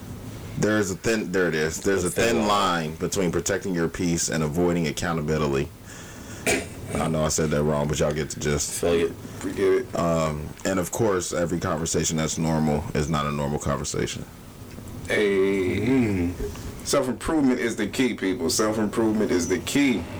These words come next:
Speaker 3: Wipe front and back, and don't wish it was easier. Wish you were better.
Speaker 2: All right.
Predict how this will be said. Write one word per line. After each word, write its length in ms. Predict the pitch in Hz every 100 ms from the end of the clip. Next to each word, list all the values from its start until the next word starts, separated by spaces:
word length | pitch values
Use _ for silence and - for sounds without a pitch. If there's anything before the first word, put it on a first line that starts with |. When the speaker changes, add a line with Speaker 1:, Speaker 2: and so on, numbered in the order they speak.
| - - - -
Speaker 3:
Wipe 320 | 98 104 -
front 300 | - 117 110
and 120 | 110
back, 280 | 110 123 120 -
and 200 | 92 92
don't 260 | 120 156 139
wish 240 | 143 135
it 140 | 120 104
was 260 | 92 -
easier. 460 | 127 123 104 95 92
Wish 340 | 87 123 123
you 120 | 113 117
were 160 | 98
better. 500 | 85 80 113 - - - - - - - - - - - - - - - - - - - - -
Speaker 2:
All 100 | -
right. 260 | 64 71